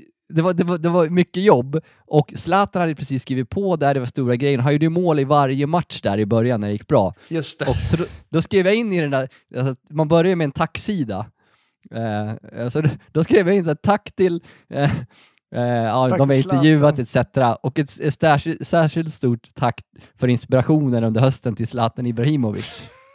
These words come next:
Speaker 2: Ja, det är klart.
Speaker 1: Eh, och jag, jag tyckte så här, för lite, nej, och jag fick en sån offentlig sågning inför hela gruppen, eh, att det var
Speaker 2: Att du
Speaker 1: liksom
Speaker 2: skrev det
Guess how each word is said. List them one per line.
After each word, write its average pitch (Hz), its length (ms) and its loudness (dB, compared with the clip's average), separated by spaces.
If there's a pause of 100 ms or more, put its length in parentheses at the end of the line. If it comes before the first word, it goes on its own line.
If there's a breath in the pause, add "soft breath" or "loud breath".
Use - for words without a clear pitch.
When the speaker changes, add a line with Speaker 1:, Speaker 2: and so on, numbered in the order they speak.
(120)
Speaker 2:
Ja, 214 220 0
det 208 80 -2
är - 20 -6
klart. 151 340 -8
Speaker 1:
Eh, 131 380 0
och 156 200 0
jag, 160 260 2
jag - 140 2
tyckte 220 220 -6
så 139 100 -2
här, 107 80 -2
för 139 160 -8
lite, 143 400 -4 (280 soft breath)
nej, 160 160 -6 (100)
och - 280 0
jag 214 280 2
fick - 260 -8
en 226 240 -4
sån 233 360 -2
offentlig 233 760 -4
sågning 208 580 0
inför 185 280 -6
hela 180 300 -4
gruppen, 127 680 -2 (440 soft breath)
eh, 120 320 -4
att 160 180 -2
det 170 60 0
var 165 100 4
Speaker 2:
Att 170 80 2
du 214 60 -6
Speaker 1:
liksom 190 160 0
Speaker 2:
skrev 208 60 -4
det 240 140 0